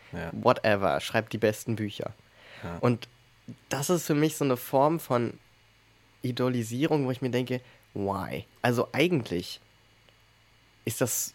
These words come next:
Speaker 2: so kompletter Bullshit.
Speaker 1: Ja.
Speaker 2: Weil die Person auch, auch jemand wie Keanu Reeves und auch jemand wie,
Speaker 1: <laughs>
Speaker 2: weiß ich auch nicht, hier, ähm, Keira Knightley oder, äh, Angelona,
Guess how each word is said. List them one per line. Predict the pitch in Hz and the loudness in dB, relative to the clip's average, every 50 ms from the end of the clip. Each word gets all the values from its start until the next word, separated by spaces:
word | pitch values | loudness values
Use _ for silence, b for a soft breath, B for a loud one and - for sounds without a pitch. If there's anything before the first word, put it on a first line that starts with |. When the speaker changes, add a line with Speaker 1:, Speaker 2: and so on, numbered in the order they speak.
| - | -10
Speaker 2:
so | - - 117 113 92 - _ _ _ _ _ _ - - - - - - - _ _ - | -4 -2 0 0 0 -4 _ _ _ _ _ _ -20 -20 -18 -18 -20 -20 -20 _ _ -10
kompletter | - - 120 117 - - 139 143 - 131 | -8 -6 -6 -6 -2 0 0 2 2 0
Bullshit. | 120 120 139 175 190 - - - - - - - - _ _ _ _ _ _ _ _ _ _ _ | 2 4 2 2 2 2 -2 -4 -6 -8 -8 -16 -20 _ _ _ _ _ _ _ _ _ _ _
Speaker 1:
Ja. | 107 104 104 95 - | -4 -2 -2 0 2
Speaker 2:
Weil | - 123 123 | 2 2 2
die | 139 - | 2 0
Person | - 156 151 131 127 143 165 180 - | 2 2 2 4 8 8 8 8 6
auch, | - - 147 165 - b b b b b b _ - | 6 8 8 8 6 b b b b b b _ 4
auch | 127 156 175 - | 6 6 6 6
jemand | 190 175 160 160 156 156 160 143 135 | 4 4 4 4 4 2 2 2 0
wie | 143 151 147 147 - - - _ _ - | 0 2 2 2 0 -2 -6 _ _ -12
Keanu | - - 143 143 143 151 147 139 | -2 2 4 4 6 6 4 4
Reeves | 135 156 175 170 180 185 - - - - - | 4 2 0 0 -2 -2 -4 -8 -12 -4 -4
und | 131 131 - | -2 -2 4
auch | - 127 - - | 6 6 6 6
jemand | - 135 151 156 147 147 139 131 | 4 4 4 4 4 4 2 0
wie, | 135 135 131 107 - - | 0 0 0 -2 -2 -2
Speaker 1:
<laughs> | - 117 - - - 131 - - - | -4 -4 -2 -2 -6 -6 -6 -10 -12
Speaker 2:
weiß | - - 147 147 | -8 -6 -6 -4
ich | 151 147 - | -4 -2 4
auch | - 156 156 | 6 6 6
nicht, | 143 123 123 117 | 6 2 0 0
hier, | - - 135 120 - - | 0 2 2 2 4 2
ähm, | - 127 123 120 123 117 113 - - - _ | 2 2 2 2 2 0 -2 -4 -6 -6 _
Keira | - 156 143 139 139 | 2 6 6 6 6
Knightley | 139 131 123 139 151 - - 143 135 123 | 6 4 4 2 2 2 0 0 2 2
oder, | - 117 117 117 117 117 - - | 4 6 6 6 6 6 4 4
äh, | 110 110 113 113 113 113 - b b b b b _ - | 4 4 6 8 8 6 4 b b b b b _ 2
Angelona, | 127 131 123 139 127 127 139 139 143 | 4 4 6 4 6 6 6 6 4